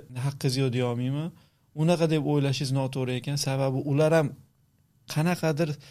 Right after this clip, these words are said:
sizni yaxshi ko'radi. To'g'ri, onangizchalik yaxshi ko'ra olmaydi-yu. Lekin menda o'shanaqa, e, xato bo'lgan ekan, olti oycha hech kim bilan gaplashmaganman.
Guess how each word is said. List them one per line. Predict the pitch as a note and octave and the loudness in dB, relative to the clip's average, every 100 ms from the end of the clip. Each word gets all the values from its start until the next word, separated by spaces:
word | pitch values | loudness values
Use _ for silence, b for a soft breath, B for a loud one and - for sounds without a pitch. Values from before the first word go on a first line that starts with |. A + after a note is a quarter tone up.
| B | B
sizni | - - B2+ | -6 -2 2
yaxshi | C3 C3+ - - | 2 2 0 0
ko'radi. | C#3+ E3 B2 G#2+ | 0 0 -2 0
To'g'ri, | C3 B2+ C3 | 2 4 2
onangizchalik | A2 A#2 A2+ A2+ A#2 A#2 | 2 0 -2 -4 -2 -2
yaxshi | A#2 - | -4 -6
ko'ra | B2 A#2+ | -6 -6
olmaydi-yu. | A#2+ A#2+ B2 G#3 G#3+ B B | -6 -6 -6 -8 -10 B B
Lekin | - D3+ E3+ | 0 2 4
menda | F3 F3 | 4 2
o'shanaqa, | D#3 - D#3 E3 D#3+ | 2 0 0 0 0
e, | - C#3 C#3 C#3 C3 | 0 0 2 0 -2
xato | C3 D#3+ D#3+ C#3+ | -2 -2 4 4
bo'lgan | B2+ C3+ B2 A#2+ | 6 4 2 0
ekan, | A2+ C3+ C#3 | -2 -4 -2
olti | B2+ A#2+ B2+ | -4 -2 0
oycha | A#2+ A#2+ C#3 B | -2 -2 -6 B
hech | - F3 | -4 -2
kim | - D#3 | 0 0
bilan | B2+ | -2
gaplashmaganman. | A2+ A2+ A2 A2+ G2+ G2+ A#2 | -2 -6 -8 -8 -8 -10 -12